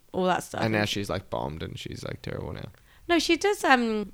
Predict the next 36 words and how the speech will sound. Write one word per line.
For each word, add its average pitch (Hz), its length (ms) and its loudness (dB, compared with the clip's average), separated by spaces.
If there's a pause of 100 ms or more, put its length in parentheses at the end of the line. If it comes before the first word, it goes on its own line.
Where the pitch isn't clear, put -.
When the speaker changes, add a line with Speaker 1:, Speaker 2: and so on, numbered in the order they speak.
Speaker 1:
the 202 160 0
one 220 160 4
that, 202 160 6
what, - 240 0
isn't - 200 -6
it - 40 -6
Cougar 202 240 4
Town 165 260 2
or 165 40 -8
something? - 360 -8
Speaker 2:
That - 160 4
finished 160 260 2
in 143 100 0
two 131 160 2
thousand 120 300 4
fifteen. 98 500 0
Speaker 1:
Really? 214 340 6
Speaker 2:
Yeah, 117 260 10
I 147 140 12
thought 170 220 12
that 160 140 12
was 139 100 8
still 143 160 12
going 123 240 10
too. 254 80 10
Speaker 1:
Oh, 247 160 12
Speaker 2:
It's 214 80 2
Speaker 1:
no. 220 160 8
Speaker 2:
not. 113 240 8
She's 127 140 2
done 120 140 8
nothing. 101 320 2
She's 113 220 2
Speaker 1:
Okay. 110 160 -4
Speaker 2:
really, 110 240 8
like, 92 200 0